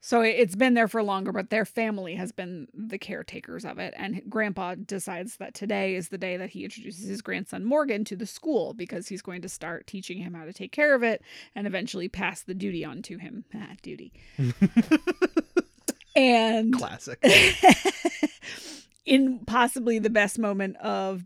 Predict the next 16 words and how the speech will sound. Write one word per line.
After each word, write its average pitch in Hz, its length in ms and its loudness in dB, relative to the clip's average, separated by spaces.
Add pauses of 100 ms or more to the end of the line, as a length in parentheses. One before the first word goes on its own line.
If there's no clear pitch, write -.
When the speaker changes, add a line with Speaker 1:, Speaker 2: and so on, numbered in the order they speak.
Speaker 1:
the 185 160 -6
entire 175 420 -2
show, 196 580 2 (120)
or 190 240 -4
twenty-one 175 440 -10
minutes, 170 400 -8
I 185 80 -6
guess. 175 320 -8
Maybe 175 240 -6
we'll 196 100 -6
finish - 340 -10
it - 80 -12
someday. 202 380 -4
Probably - 340 -4
not. 403 300 -2
Speaker 2:
No. 120 120 -6